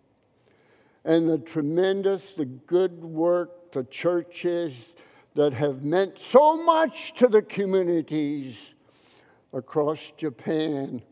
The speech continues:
He said, "My respect for you is so great. Uh,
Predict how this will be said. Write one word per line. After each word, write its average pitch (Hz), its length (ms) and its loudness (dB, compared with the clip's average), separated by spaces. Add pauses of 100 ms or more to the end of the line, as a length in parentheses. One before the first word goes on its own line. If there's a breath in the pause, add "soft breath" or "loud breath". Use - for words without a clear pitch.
(880 soft breath)
He 151 220 0
said, 151 420 0 (240)
"My 151 440 0
respect 151 840 -2
for 156 220 -2
you 147 420 -2
is 147 260 -8
so 156 360 -4
great. 135 640 -4 (640 soft breath)
Uh, 135 480 -10